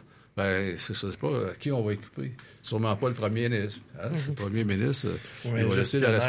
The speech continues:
Speaker 1: responsabilité
Speaker 3: fait
Speaker 1: à
Speaker 3: juste,
Speaker 1: d'autres.
Speaker 3: euh, gérer son budget.
Speaker 1: Ouais.
Speaker 2: Donc
Speaker 1: Alors, puis l'autre chose, c'est que dans le fond, euh, c'est aux archéologues de faire ça et de recomm-, de faire des recommandations. C'est leur responsabilité.
Speaker 2: Et en,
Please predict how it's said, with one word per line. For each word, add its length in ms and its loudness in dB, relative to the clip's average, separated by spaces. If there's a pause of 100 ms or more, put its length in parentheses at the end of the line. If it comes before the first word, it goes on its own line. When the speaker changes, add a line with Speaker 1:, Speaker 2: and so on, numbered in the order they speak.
Speaker 1:
responsabilité 420 2
Speaker 3:
fait 100 4
Speaker 1:
à 60 4
Speaker 3:
juste, 140 4
Speaker 1:
d'autres. 180 2
Speaker 3:
euh, 20 -4
gérer 320 -2
son 200 -2
budget. 360 -2 (380)
Speaker 1:
Ouais. 140 -6 (400)
Speaker 2:
Donc 140 8 (140)
Speaker 1:
Alors, 140 2 (160)
puis 100 0
l'autre 240 2
chose, 300 2
c'est 140 2
que 100 0
dans 160 4
le 80 0
fond, 320 2
euh, 180 2 (540)
c'est 320 0
aux 160 4
archéologues 440 2
de 80 2
faire 220 -4
ça 260 0 (380)
et 300 2
de 80 2
recomm-, 480 2
de 100 -2
faire 200 0
des 80 -2
recommandations. 760 -2 (100)
C'est 60 -6
leur 180 0
responsabilité. 840 -6 (1300)
Speaker 2:
Et 220 8
en, 60 8